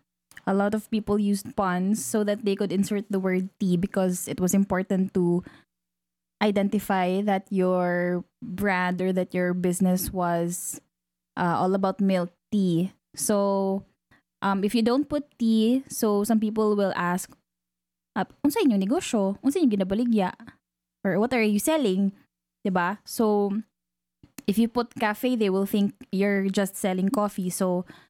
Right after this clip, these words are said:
uh, most of the tea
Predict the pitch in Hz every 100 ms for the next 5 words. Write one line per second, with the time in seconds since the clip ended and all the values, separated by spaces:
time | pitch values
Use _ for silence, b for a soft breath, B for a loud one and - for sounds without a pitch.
0 | B _ _ 214 202 196 196 196 _ _
1 | _ _ _ _ _ _ - 220 233 -
2 | 247 220 214 208 202 190 190 _ _ -
3 | _ _ _ _ - 214 208 202